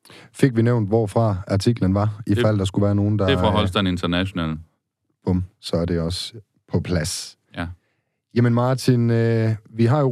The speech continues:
Speaker 1: ry for at lave nogle, øh, lange avlsprogrammer, hvor vi, øh, diskuterer en masse tyre. Det kunne være, at vi for, øh, en enkelt gangs skyld skulle prøve at lade, øh, lytteren sidde tilbage med følelsen af, at, øh, kunne I ikke lige have snakket fem minutter længere?
Speaker 2: Lad os prøve det.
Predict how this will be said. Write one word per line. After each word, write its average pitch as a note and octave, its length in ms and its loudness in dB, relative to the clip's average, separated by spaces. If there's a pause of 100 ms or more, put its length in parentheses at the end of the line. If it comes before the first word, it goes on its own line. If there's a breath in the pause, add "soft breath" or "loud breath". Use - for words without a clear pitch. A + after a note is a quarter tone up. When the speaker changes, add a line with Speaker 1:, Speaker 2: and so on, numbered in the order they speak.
Speaker 1:
ry C3 100 2
for A#2+ 180 0
at A2+ 60 2
lave B2+ 220 2
nogle, G2 500 2
øh, F#2+ 60 0
lange G#2 440 2
avlsprogrammer, G#2 680 0
hvor F#2+ 180 2
vi, F#2+ 260 2
øh, F#2 180 0
diskuterer G#2 500 0
en F#2+ 100 2
masse G#2+ 380 0
tyre. A2+ 420 2 (500 loud breath)
Det A2+ 120 4
kunne C#3+ 200 2
være, C3+ 160 2
at C#3 80 -2
vi A#2 120 2
for, G2 340 2
øh, F#2+ 300 0 (120)
en A2 260 2
enkelt D3+ 320 2
gangs A#2 240 2
skyld B2 240 2
skulle G#2+ 220 -2
prøve A2 280 2
at G2 60 0
lade, F#2 420 0
øh, F#2 60 0
lytteren G2+ 400 2
sidde G2 200 0
tilbage G#2+ 320 0
med A2 120 0
følelsen A2 420 0
af, F#2 120 2
at, E2+ 120 -2
øh, F2+ 180 0
kunne G#2 280 0
I F#2 80 -2
ikke F#2+ 140 -2
lige G2+ 120 2
have F2+ 120 -6
snakket F#2 440 -2
fem G#2 280 -2
minutter F#2 280 0
længere? F2+ 320 -2 (280)
Speaker 2:
Lad F#2+ 120 -2
os F2+ 80 -4
prøve G2+ 220 0
det. G#2+ 200 -2